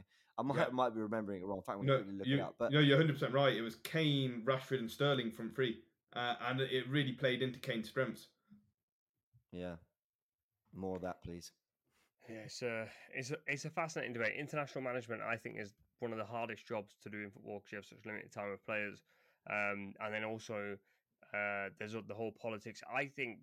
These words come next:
Speaker 3: Gareth, and we won't talk about this in this episode 'cause it's solely tactics. I think Gareth has done a lot of things right. He's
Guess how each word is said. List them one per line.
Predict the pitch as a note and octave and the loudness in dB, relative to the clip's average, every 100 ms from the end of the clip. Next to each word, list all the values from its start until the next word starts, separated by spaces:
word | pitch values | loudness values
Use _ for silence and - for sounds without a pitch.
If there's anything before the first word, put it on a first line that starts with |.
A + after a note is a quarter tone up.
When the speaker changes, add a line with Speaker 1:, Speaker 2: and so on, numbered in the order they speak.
| _ | _
Speaker 3:
Gareth, | B2 A#2+ A#2+ - - - | -2 0 -2 -6 -16 -10
and | A2 | -8
we | A2+ | -4
won't | B2 A#2 | -4 -4
talk | A#2 | -6
about | G#2+ G#2 | -6 -6
this | G2+ G2+ | -8 -12
in | G2 | -6
this | B2+ B2+ | -6 -6
episode | G2+ - G2 - | -12 -10 -12 -10
'cause | G2 | -18
it's | G2 - _ | -18 -20 _
solely | - A2 G2 | -6 -4 -4
tactics. | G2 A2 - G#2 - | -6 -8 -8 -16 -18
I | - - | -20 -12
think | - B2+ | -8 -4
Gareth | A2+ A#2+ B2 - G#2+ - | 0 0 -2 -14 -18 -10
has | A2 | -10
done | - A#2 A2 - - | -2 -2 -2 -8 -6
a | |
lot | A#2 A#2 A#2+ C3+ A#2 | -4 -2 0 -2 -2
of | |
things | - A#2 A2 | -6 -8 -6
right. | G#2+ A#2 C#3 - _ | -2 0 -2 -6 _
He's | - A2+ G#2 | -8 -8 -8